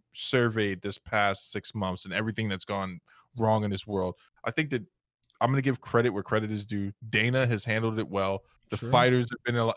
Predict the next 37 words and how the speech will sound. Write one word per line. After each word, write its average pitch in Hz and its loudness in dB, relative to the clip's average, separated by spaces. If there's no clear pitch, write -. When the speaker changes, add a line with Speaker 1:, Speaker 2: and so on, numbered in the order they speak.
Speaker 1:
been 110 -2
able 110 0
to 104 0
express 104 -2
themselves. 104 -4
So - -4
you, 127 -2
you 139 4
Speaker 2:
Both 294 8
Speaker 1:
can 180 4
mi- 139 8
Speaker 2:
ways, 85 -2
right? 143 -6
Both 214 -2
ways. 87 -12
Speaker 1:
Both 226 8
ways. 98 0
Both 208 8
ways, 110 4
yeah. 214 6
Like, 190 2
I 180 8
think, 208 -6
and 156 -6
see, 185 -8
this 139 -2
is 175 -2
a 127 4
mature 170 4
show, 160 4
so 151 2
we're 147 0
about 151 2
to 151 -8
step 175 4
into 185 0
a 175 2